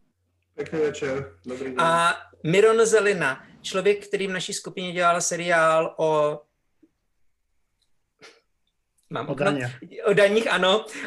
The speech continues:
Speaker 2: A o
Speaker 3: Hmm.
Speaker 2: zdaňování, investování a minulý webinář, eh, tu byl také. Miron, hezký večer.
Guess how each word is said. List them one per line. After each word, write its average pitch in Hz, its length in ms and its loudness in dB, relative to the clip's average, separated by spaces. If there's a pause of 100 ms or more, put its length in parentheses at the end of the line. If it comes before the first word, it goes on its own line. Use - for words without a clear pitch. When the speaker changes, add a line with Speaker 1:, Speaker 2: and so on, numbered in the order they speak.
Speaker 2:
A 180 320 4
o - 20 2
Speaker 3:
Hmm. 190 100 4
Speaker 2:
zdaňování, 180 920 2
investování 185 1040 -2 (180)
a 165 320 2
minulý 180 580 -4
webinář, 165 580 -2
eh, 160 120 0
tu 165 120 -8
byl 156 140 -2
také. 165 560 -2 (840)
Miron, 160 240 0
hezký 156 220 -6
večer. 147 340 -6